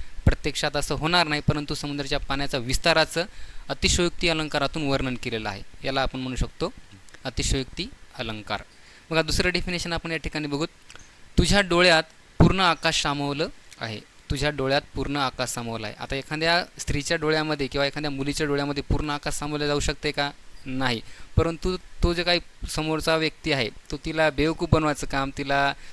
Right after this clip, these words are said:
चुना लावायचं काम करते, पण तिला समजत नाही. पण मुलींनो, ह्या गोष्टीचे आपण सतर्क राहायचं आहे, हां. आपण अशा या कोणत्याही अतिशयोक्ती अलंकाराला बळी पडायचं नाही, सतर्क राहायचं आहे. ते काही जरी म्हणला तर आपण आपला अभ्यास करायचा आहे, आपण आपल्या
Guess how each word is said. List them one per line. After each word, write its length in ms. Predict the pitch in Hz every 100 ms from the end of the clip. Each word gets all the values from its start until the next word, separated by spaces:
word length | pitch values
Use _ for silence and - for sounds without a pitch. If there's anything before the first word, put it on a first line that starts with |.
| -
चुना 220 | 175 175
लावायचं 340 | 165 151 147 -
काम 160 | 127
करते, 260 | 117 147 131
पण 140 | 151
तिला 140 | 175 156
समजत 320 | 165 160 127
नाही. 120 | 113
पण 140 | 156
मुलींनो, 400 | 151 156 185 185 120 - - -
ह्या 220 | 156 170
गोष्टीचे 340 | 165 - 170
आपण 140 | 156 165
सतर्क 380 | 165 147 151
राहायचं 300 | 143 131 117
आहे, 80 | 131
हां. 80 | 175 - - -
आपण 260 | 123 123 147
अशा 260 | 135 - 147
या 200 | 147 151
कोणत्याही 460 | 135 135 143 139
अतिशयोक्ती 460 | 143 - - 143 143
अलंकाराला 540 | 139 139 135 135 151
बळी 300 | 147 127 143
पडायचं 460 | 156 147 143 139 139
नाही, 200 | 131 107
सतर्क 340 | - 147 147 139
राहायचं 300 | 123 107 104
आहे. 120 | - - - - -
ते 60 | 151
काही 240 | 147 165
जरी 160 | 180 170
म्हणला 200 | 170 165
तर 140 | 160
आपण 260 | 151 147 160
आपला 220 | 143 147
अभ्यास 220 | 139 151
करायचा 380 | - 156 151 147
आहे, 380 | 170 202 - -
आपण 280 | 120 139 143
आपल्या 420 | 139 - 139 143